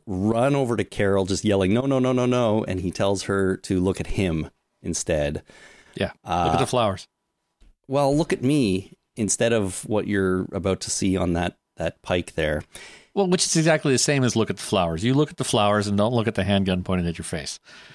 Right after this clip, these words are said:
Speaker 1: Ugh.
Speaker 2: Like, just, you know, pay attention to that thing. It's a good thing, rather than paying attention to the bad thing that is about to happen to you.
Speaker 1: Y-,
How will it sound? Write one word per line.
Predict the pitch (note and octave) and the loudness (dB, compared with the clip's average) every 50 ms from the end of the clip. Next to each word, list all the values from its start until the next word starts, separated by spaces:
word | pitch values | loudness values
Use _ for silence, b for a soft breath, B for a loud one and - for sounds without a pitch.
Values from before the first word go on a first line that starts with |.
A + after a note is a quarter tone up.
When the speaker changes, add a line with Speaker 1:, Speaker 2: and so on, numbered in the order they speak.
| B B | B B
Speaker 1:
Ugh. | G2 | -6
Speaker 2:
Like, | - F2+ - | -6 -6 -6
just, | - - - - _ - | -6 -6 -6 -6 _ -6
you | - A2+ | -4 -2
know, | G2 | -2
pay | - - A2+ | 0 0 0
attention | A2+ - C#3+ C#3 - D#3 | 2 2 2 2 2 2
to | D3 C#3 | 2 4
that | C3 C3 C3 C3 B2+ | 4 4 4 4 2
thing. | - - B2+ B2 B2+ B2+ | 0 0 2 2 4 2
It's | A#2 - - | 2 0 0
a | |
good | G2+ G2+ B2 C3 B2 | 0 0 0 0 0
thing, | - E3+ E3 E3+ F3+ F3+ F3 - _ _ | 0 0 2 2 4 2 2 0 _ _
rather | - B2 A#2 A2+ A2+ A2 | 0 2 2 4 4 2
than | G#2+ A2 G#2 | 2 2 2
paying | - A2 A2 G#2+ | 2 2 2 2
attention | G#2 - - A2 G2+ - G2+ | 2 2 0 -2 0 -2 -2
to | - G2+ | -2 -2
the | F#2+ | -2
bad | E2+ F#2 F#2 G2 G2 - | 0 0 0 0 0 -2
thing | - G#2 G2 F2+ E2 E2+ - B B B B B B - | -2 -4 -2 -2 -4 -6 -10 B B B B B B -8
that | F#2 E2 E2 - _ _ - | -6 -6 -6 -8 _ _ -10
is | A2 F2 F2 | -8 -4 -4
about | F2 E2 F2+ F2 - | -2 -2 -2 -2 -2
to | F#2 | -2
happen | F2 F#2 F2 - - D#2 | -2 -2 -2 -4 -6 -10
to | C#2+ | -12
you. | C#2 C2+ D#2 - _ b b b b | -12 -14 -16 -20 _ b b b b
Speaker 1:
Y-, | b | b